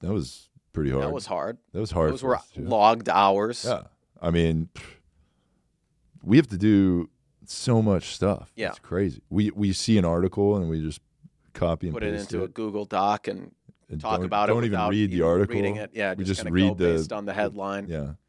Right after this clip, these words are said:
Speaker 1: The headline is enough for us to be
Speaker 2: Yeah.
Speaker 1: like, "All right, whatever."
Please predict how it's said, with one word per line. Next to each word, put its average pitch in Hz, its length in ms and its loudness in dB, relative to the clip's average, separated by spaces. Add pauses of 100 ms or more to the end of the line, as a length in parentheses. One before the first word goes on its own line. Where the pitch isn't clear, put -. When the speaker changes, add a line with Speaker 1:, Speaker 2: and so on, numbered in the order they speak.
(120)
Speaker 1:
The 82 100 -4
headline 90 420 2
is 80 120 -2
enough 78 340 0
for - 340 -4
us 78 220 0
to 78 80 -8
be 78 100 -6
Speaker 2:
Yeah. 78 60 -4
Speaker 1:
like, 69 240 -8
"All 67 120 -8
right, - 260 -14 (120)
whatever." - 380 -14